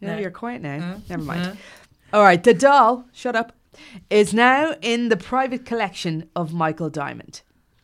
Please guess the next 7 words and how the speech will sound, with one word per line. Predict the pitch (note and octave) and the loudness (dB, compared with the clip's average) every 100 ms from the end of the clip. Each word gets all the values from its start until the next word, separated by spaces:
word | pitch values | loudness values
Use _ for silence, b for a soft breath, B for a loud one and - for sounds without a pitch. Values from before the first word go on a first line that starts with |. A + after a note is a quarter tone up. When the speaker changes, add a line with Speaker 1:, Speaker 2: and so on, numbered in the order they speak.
| _ _ _ _ _ - _ | _ _ _ _ _ -20 _
Speaker 1:
So | F3 D#3+ D#3+ | -6 -4 -4
he, | D#3 E3 | -6 -10
Michael | G3 G#3+ G3 | -6 -2 0
Speaker 2:
Happy | |
for | F#3+ | 2
Speaker 1:
Diamond | A3+ A3 A3+ F3 E3 | 4 6 4 2 2
Speaker 2:
him. | D#3 A#2+ - | 0 -4 -14